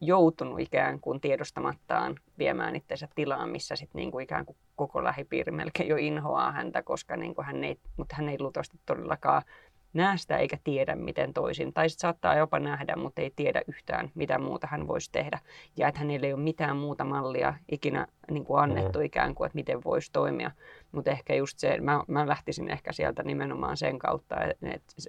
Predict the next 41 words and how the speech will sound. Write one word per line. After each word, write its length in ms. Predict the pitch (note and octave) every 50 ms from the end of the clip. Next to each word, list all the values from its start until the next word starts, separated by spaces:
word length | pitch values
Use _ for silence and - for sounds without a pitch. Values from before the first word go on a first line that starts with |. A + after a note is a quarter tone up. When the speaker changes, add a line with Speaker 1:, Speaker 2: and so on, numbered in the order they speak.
| D#3 C#3
Speaker 1:
huutamisen 600 | D#3+ D3+ C#3+ - D3 - B2+ B2+ C#3+ - C3+ C#3
sijaan 400 | - C#3+ C#3+ C3+ C3+ C#3+ B2 -
niin 140 | - A#2+ -
vähän 280 | - C#3 C#3 C3+ B2 -
niin 140 | B2 B2+ -
kuin, 120 | - -
että 120 | - - _ _ _ _ _ _ -
mitä 160 | D#2 - E2+
sä 80 | D#2+ D#2+ - -
oikeasti 320 | C3 - D#2 D2 - - - - _
kaipaat. 480 | - - - - - - - - - _ _ _ _ -
En, 160 | D3+ D3 C3+ -
mitä 260 | D3+ D#3 D3+ D3 D3+
sä 140 | C#3+ D#3 C3
oikein 380 | B2 - A#2+ A2+ A#2 C#3+ C#3+ -
tavallaan 360 | D3 C#3 C3+ C3 C3 C3 C3
sieltä 280 | - D3 C3 B2+ -
niin 160 | C3 C3 C3 C3
kuin 140 | C3+ C#3
ikään 240 | C#3 - C#3 C#3 C3
kuin 120 | - - C#3
ottaisi 320 | C#3 - - C3 - - - - - - - - _ -
vähän 220 | D3+ D3 C3+ A#2+
niin 100 | B2 -
kuin 220 | - B2+ B2+ - -
syvemmän 500 | - - E3 D3 C3 C#3 C#3 C#3 C#3 B2
tason 320 | - C#3 C#3 D3 C3 B2 B2
yhteyden 460 | C#3 - - - C#3+ C#3 - C3+ B2
jotenkin, 400 | C3 - - - E3 - - -
että 160 | - - -
jos, 240 | D#3 C#3+ - - - - -
jos 140 | D#3 D3+ -
sun 140 | D#3+ D3+
ei 100 | D3 C#3+
tarvitsisi 360 | - C#3+ C3+ C3+ C3+ - - D3+
meille 300 | D3+ A#2+ - - - -
esittää 380 | - D#3+ D#3 - _ - -
nyt 160 | - F3 E3+
enää 220 | - - - - -
yhtään 320 | D#3+ - - - - -
mitään, 260 | C#2 - - - E3+